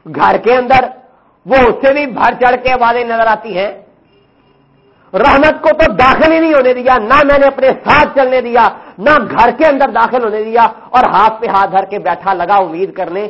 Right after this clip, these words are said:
کہ جی میں اللہ کی رحمت کا امیدوار ہوں، اللہ بڑا غفور رحیم ہے۔ نبی کریم صلی اللہ علیہ وسلم نے فرمایا، "الکیس من دان نفسہ"، عقل مند دنا بندہ وہ ہے جو اپنے آپ کو بچا لیتا ہے،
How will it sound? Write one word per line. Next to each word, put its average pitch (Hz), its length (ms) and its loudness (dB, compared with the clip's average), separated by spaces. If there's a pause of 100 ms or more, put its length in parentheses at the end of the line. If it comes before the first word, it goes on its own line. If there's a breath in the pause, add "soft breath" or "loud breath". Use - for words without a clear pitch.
(260 loud breath)
کہ 196 80 -10
جی 180 100 -10
میں 175 120 -8
اللہ 151 200 -8 (120)
کی 147 120 -16
رحمت 139 380 -14
کا 143 60 -12
امیدوار 127 520 -12
ہوں، 127 120 -20
اللہ 175 360 -8
بڑا 151 200 -10
غفور 135 300 -14
رحیم 131 340 -16
ہے۔ 160 120 -8 (300 loud breath)
نبی 170 300 -4
کریم 175 280 -6
صلی 170 160 -14
اللہ 156 120 -8
علیہ 151 120 -14
وسلم 151 120 -12
نے 156 100 -12
فرمایا، 143 360 -2
"الکیس 190 680 -4 (340 loud breath)
من 175 460 -4
دان 247 320 2
نفسہ"، 214 400 0 (480 loud breath)
عقل 285 320 2
مند 254 220 2 (160)
دنا 240 380 2
بندہ 240 340 0
وہ 233 120 2
ہے 262 200 4 (260 loud breath)
جو 151 120 -4 (100)
اپنے 269 260 2
آپ 277 320 2
کو 285 140 2
بچا 226 420 0
لیتا 254 380 2
ہے، 285 120 4